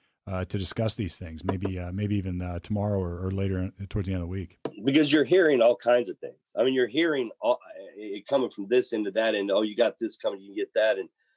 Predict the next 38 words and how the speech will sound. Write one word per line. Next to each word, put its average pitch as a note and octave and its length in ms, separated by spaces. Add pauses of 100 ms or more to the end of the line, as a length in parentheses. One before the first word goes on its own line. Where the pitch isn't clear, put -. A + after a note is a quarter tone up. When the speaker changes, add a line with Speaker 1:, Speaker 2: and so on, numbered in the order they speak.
(400)
Speaker 2:
I D3+ 140
mean, B2 120
I C3 60
was G3 200
looking A2+ 260
it G2+ 100
up, G2+ 260
and G2+ 100
this D#3 220
was, - 340
I G2+ 140
guess, A#2+ 240
two B2 200
days G2 300
ago, E2+ 220
so F2+ 180
maybe G#2 220
some G2 180
information F#2 440
has - 100
come F2 180
out. A2+ 360
But F#2 260
what G#2 160
I D#3+ 220 (100)
found G2 260
was F#2 220
that G2 200 (140)
it C3 120
was C3+ 180
still C3+ 280
just B2 240
a F#2+ 60
bill, A#2 380 (800)
that A2 160
it A#2+ 160
hadn't, A2+ 460
Speaker 1:
Yeah. F2+ 200